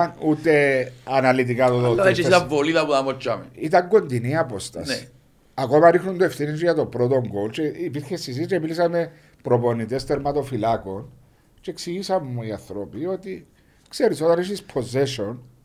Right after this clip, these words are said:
Speaker 2: και είσαι στο χώρο του κέντρου, ο τερματοφύλακας, δηλαδή μου, ο Βάσο, πρέπει να βρίσκεται μεταξύ του πέναλτι και της μεγάλης περιοχής.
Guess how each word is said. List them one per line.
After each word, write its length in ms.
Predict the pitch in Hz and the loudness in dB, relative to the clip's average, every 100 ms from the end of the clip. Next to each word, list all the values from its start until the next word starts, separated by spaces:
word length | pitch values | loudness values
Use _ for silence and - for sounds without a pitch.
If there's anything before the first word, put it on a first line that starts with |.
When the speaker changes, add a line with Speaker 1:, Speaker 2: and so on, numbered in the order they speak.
| _ _ _ _ _ _ _ - | _ _ _ _ _ _ _ -10
Speaker 2:
και 120 | 131 | -6
είσαι 100 | 147 | -4
στο 380 | 147 113 73 65 | 0 0 -2 -6
χώρο 260 | - 131 139 | 0 2 2
του 100 | 113 | 0
κέντρου, 340 | 120 123 - | 0 0 -2
ο 40 | 123 | 0
τερματοφύλακας, 920 | 131 120 123 120 110 147 165 151 123 | 0 4 4 2 0 4 4 4 0
δηλαδή 320 | 107 104 107 | 0 -2 -2
μου, 140 | 107 98 | -6 -4
ο 40 | |
Βάσο, 560 | 104 120 - 95 110 - - - _ _ - | 2 2 2 -6 -8 -10 -18 -20 _ _ -6
πρέπει 160 | 311 | 0
να 60 | 202 | 0
βρίσκεται 460 | 202 214 220 180 165 | 0 -2 0 0 2
μεταξύ 760 | 143 123 123 - 185 151 117 - _ _ | 0 -2 -4 -2 0 0 -2 -12 _ _
του 160 | - 110 | -6 -6
πέναλτι 600 | - 175 247 254 - - | 0 2 2 -2 -4 -6
και 120 | 214 | -2
της 120 | 202 170 | -2 0
μεγάλης 380 | 165 180 180 | 0 0 0
περιοχής. 840 | - 185 185 170 131 147 117 - | -2 -2 2 0 0 -4 -6 -8